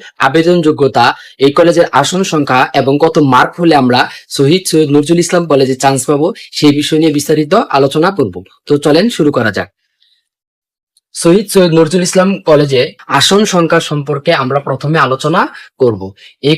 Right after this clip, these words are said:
কলেজে বিজ্ঞান বিভাগে আসন রয়েছে সাতশো বাইশটি এবং মানবিক বিভাগে আসন সংখ্যা রয়েছে চারশো সত্তরটি, ব্যবসায় শিক্ষা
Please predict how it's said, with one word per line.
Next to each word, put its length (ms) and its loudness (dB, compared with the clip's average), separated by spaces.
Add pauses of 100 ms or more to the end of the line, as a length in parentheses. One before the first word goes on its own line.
কলেজে 280 2 (100)
বিজ্ঞান 380 0
বিভাগে 260 2 (100)
আসন 180 -2 (120)
রয়েছে 300 -2 (440)
সাতশো 460 0 (380)
বাইশটি 500 0 (520)
এবং 160 2 (140)
মানবিক 400 2
বিভাগে 320 2 (160)
আসন 200 -2 (100)
সংখ্যা 260 -2
রয়েছে 320 -4 (420)
চারশো 400 0
সত্তরটি, 560 -4 (640)
ব্যবসায় 520 2
শিক্ষা 260 -2